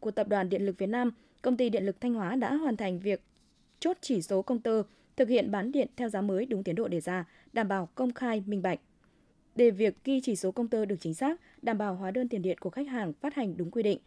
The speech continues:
các phòng chức năng của Công ty Điện lực Thanh Hóa đã tăng cường công tác kiểm tra, kiểm soát số liệu của các đơn vị,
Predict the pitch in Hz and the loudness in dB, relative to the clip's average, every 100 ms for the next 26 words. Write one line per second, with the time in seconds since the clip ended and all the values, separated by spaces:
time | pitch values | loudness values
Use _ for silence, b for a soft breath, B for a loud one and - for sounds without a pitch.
0 | b b b - 349 285 214 285 294 233 | b b b -6 -2 -2 -2 0 0 0
1 | 226 185 220 214 202 180 170 220 208 175 | -4 -4 -2 -2 -2 -2 -2 -4 -4 -4
2 | 247 226 - 240 233 190 165 180 285 - | -4 -6 -4 -4 -2 -2 -2 -6 -4 -2
3 | 170 190 185 185 - 180 - 160 190 180 | -2 -4 -6 -6 -4 -4 -2 -4 -2 -2
4 | 175 196 180 175 233 180 175 | 0 0 0 -6 -4 0 2